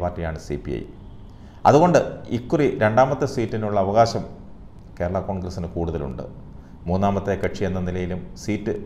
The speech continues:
ചെയർമാന് വേണ്ടിയാണെന്നതും മുന്നണി മര്യാദ അനുസരിച്ച് കേരള കോൺഗ്രസ്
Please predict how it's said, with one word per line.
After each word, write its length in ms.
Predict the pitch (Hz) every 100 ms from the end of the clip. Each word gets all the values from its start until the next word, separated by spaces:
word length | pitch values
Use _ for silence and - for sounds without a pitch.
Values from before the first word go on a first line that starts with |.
| -
ചെയർമാന് 380 | 98 104 117 113 104
വേണ്ടിയാണെന്നതും 680 | 98 98 92 98 98 95 87 87 - - - -
മുന്നണി 320 | 87 101 107 104 -
മര്യാദ 320 | 85 92 101 98
അനുസരിച്ച് 380 | 85 92 85 87 85 -
കേരള 220 | 87 92 92
കോൺഗ്രസ് 360 | 90 90 -